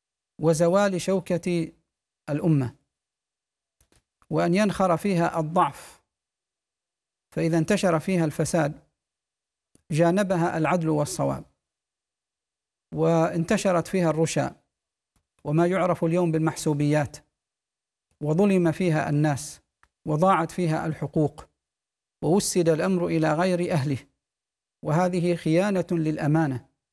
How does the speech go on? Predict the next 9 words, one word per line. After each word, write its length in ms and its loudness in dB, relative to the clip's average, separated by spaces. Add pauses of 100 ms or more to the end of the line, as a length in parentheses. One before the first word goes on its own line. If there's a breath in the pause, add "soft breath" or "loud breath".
(680)
وتضييع 580 -2
لها، 400 0
والنبي 500 -2
صلى 240 -2
الله 340 0
عليه 300 -2
وآله 260 -2
وسلم 440 -2
يقول: 500 -2